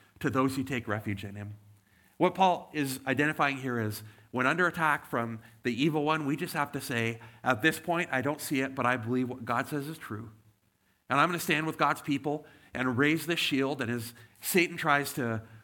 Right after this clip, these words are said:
get me to retreat, I'm just gonna say, 'I'm trusting God here.'" And as we do so,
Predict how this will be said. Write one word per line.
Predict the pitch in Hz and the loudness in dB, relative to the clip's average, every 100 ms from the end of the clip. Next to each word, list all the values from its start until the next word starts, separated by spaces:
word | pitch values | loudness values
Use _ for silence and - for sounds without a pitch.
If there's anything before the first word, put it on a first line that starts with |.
| _ _ - 120 | _ _ -8 2
get | 147 165 | 2 4
me | 165 | 2
to | 170 | 2
retreat, | 156 - 131 127 131 | 0 0 0 0 0
I'm | 135 | -2
just | 151 - | -2 -2
gonna | 165 | -2
say, | - 139 127 123 - - - _ - | -2 0 0 -2 -8 -20 -20 _ 2
'I'm | 127 143 | 2 2
trusting | 165 - 123 | -4 -4 -4
God | 110 113 117 | -4 -4 -4
here.'" | 110 101 - _ _ _ _ _ _ _ _ - | -4 -6 -14 _ _ _ _ _ _ _ _ 0
And | 147 | 4
as | 170 | 4
we | 165 151 | 4 2
do | 160 | 2
so, | 160 160 131 117 | 2 2 2 -2